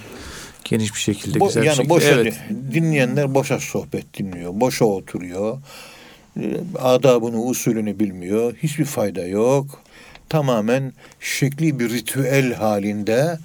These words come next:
Speaker 2: e, böyle kısır döngü, uygulama halinde sohbetler kalıp şekil sohbeti olarak geçiyor gidiyor.
Speaker 1: Onun, onun da faydası vardır belki ama daha
Speaker 2: Yok.
Speaker 1: fazla istifade edebilmek için.
Speaker 2: Tabii, bu başlangıç bu.
Speaker 1: Evet,
Speaker 2: Bu,
Speaker 1: başlangıç.
Speaker 2: bu başlangıcı.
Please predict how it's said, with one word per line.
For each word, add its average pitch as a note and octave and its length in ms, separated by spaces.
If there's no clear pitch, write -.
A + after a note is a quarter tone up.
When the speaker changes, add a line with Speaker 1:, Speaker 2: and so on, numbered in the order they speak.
Speaker 2:
e, - 340
böyle A#2+ 400
kısır C3+ 420
döngü, B2 720
uygulama A#2+ 600
halinde F#2+ 600
sohbetler A#2 760
kalıp D#3 320
şekil C#3 380
sohbeti - 480
olarak B2 420
geçiyor A2 340
gidiyor. E2 340
Speaker 1:
Onun, C#3+ 220
onun C#3 200
da C3 60
faydası A2 480
vardır A2 300
belki A2+ 280
ama D#3 180
daha D3 120
Speaker 2:
Yok. - 80
Speaker 1:
fazla A#2+ 280
istifade A#2 440
edebilmek A2 480
için. - 160
Speaker 2:
Tabii, C#3 280
bu E3+ 160
başlangıç C#3+ 540
bu. - 160
Speaker 1:
Evet, A2+ 220
Speaker 2:
Bu, - 40
Speaker 1:
başlangıç. C#3+ 320
Speaker 2:
bu - 140
başlangıcı. B2 580